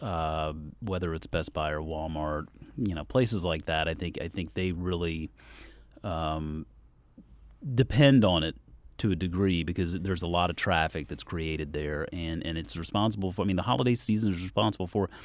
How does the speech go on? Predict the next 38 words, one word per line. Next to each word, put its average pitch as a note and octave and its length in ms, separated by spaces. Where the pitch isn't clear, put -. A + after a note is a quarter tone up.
a F2 80
generous G#2+ 400
portion F#2+ 480
of, F2 160
of E2+ 240
annual F#2 320
sales C3 380
here D#2+ 240
in, E2 520
in F2+ 100
the E2+ 80
U E2 180
S. D#2+ 260
And, F2+ 640
uh, - 220
so G#2+ 180
you G2+ 100
have A#2 200
two C3+ 160
sides A#2+ 320
of G2 40
that G2+ 140
coin, F2+ 380
right? F2+ 200
You F2 100
have F#2 200
your, E2 160
your E2 240
big G#2+ 200
box G#2 320
retailers, G2 600
even G#2+ 140
your G2+ 100
e-commerce G2 480
plays G2 220
like F2+ 180
Amazon F2+ 480
is, E2 120